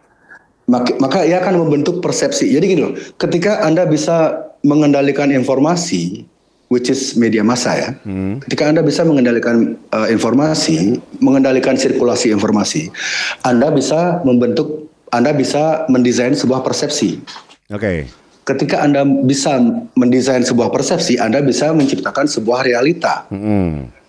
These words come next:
Speaker 1: Ah, oke. So,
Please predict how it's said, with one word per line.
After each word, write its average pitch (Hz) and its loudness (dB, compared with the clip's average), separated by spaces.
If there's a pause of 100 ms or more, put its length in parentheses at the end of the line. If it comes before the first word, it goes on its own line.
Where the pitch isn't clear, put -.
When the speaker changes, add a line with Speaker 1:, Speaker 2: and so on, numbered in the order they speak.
(1400)
Speaker 1:
Ah, - -4
oke. - -8 (1400)
So, 165 0